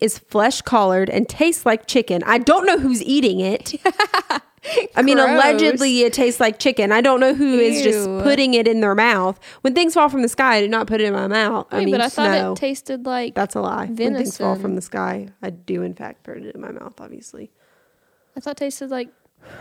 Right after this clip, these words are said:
Speaker 2: venison.
Speaker 1: Well, this is just this guy's theory of what it is.
Speaker 2: Oh, this is just a theory? This isn't
Speaker 1: Mm,
Speaker 2: like
Speaker 1: yeah.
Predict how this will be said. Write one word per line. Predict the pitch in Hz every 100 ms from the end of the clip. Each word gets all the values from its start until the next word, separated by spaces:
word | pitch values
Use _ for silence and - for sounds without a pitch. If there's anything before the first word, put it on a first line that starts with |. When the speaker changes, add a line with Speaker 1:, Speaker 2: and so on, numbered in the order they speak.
| -
Speaker 2:
venison. | 226 226 240 214 - - - 240 254
Speaker 1:
Well, | 240 285 220 233
this | 302 415
is | 277
just | 214 -
this | 196 -
guy's | 185 -
theory | 185 180 170
of | 180
what | - -
it | - -
is. | 294
Speaker 2:
Oh, | 349 247 190 254
this | 285 349
is | 370
just | 320 262
a |
theory? | 247 320 415 466 -
This | 277
isn't | 233 226 226
Speaker 1:
Mm, |
Speaker 2:
like | 285 262 -
Speaker 1:
yeah. | 220 208 185